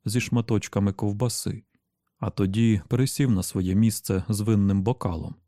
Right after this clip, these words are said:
аби насолодитися виглядом Кларіс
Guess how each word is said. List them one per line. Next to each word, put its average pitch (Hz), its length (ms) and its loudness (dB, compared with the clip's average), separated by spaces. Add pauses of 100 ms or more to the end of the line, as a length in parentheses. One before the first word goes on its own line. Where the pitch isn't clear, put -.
(180)
аби 110 460 2
насолодитися 107 920 0 (220)
виглядом 101 580 0
Кларіс 104 600 -2